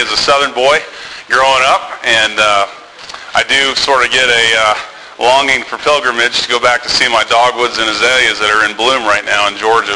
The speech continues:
but we'll have to wait till July before that happens here. So, <laughs> um, I'm just curious, um, of the men that are here this morning, how many of you guys, um, are in business, you know, corporate, for-profit business?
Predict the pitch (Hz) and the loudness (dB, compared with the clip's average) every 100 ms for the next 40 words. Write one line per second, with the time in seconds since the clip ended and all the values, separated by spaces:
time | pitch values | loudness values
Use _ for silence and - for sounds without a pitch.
0 | 98 98 - - - - 110 110 110 107 | -2 -2 -4 -16 -10 0 2 2 -2 -2
1 | 110 - 110 101 101 101 107 107 95 - | -2 -2 -4 -2 0 2 2 0 -2 -2
2 | 104 104 107 110 101 101 92 - 113 95 | 2 4 2 2 0 -2 -6 0 2 2
3 | - 117 95 - - - - - 190 - | 0 0 2 0 -2 -4 -4 -4 -4 -6
4 | - - - - - - 113 113 107 98 | -10 -12 -10 -12 -6 0 2 2 0 -6
5 | - - - - - - 147 196 - 202 | -16 -20 -20 -18 -8 -2 0 2 2 2
6 | 208 160 165 165 143 139 131 131 165 147 | 4 2 0 2 4 2 0 0 0 0
7 | 147 160 190 175 147 131 160 151 127 - | 0 0 0 2 0 2 0 2 0 0
8 | 139 139 113 120 151 160 143 135 123 127 | 2 2 2 0 0 2 2 2 2 4
9 | 123 127 120 - - 113 107 101 98 - | 4 2 0 -2 0 2 2 0 -4 -14
10 | - - 120 113 113 110 123 190 - - | -10 0 0 2 0 0 -2 -2 -2 -6
11 | - 104 95 - 123 120 117 113 - - | -12 -12 -12 -4 -2 -2 -2 -4 -6 -20
12 | - 117 107 117 110 110 104 107 110 127 | -6 -4 0 0 0 -2 -4 -2 -2 -4
13 | 165 | -6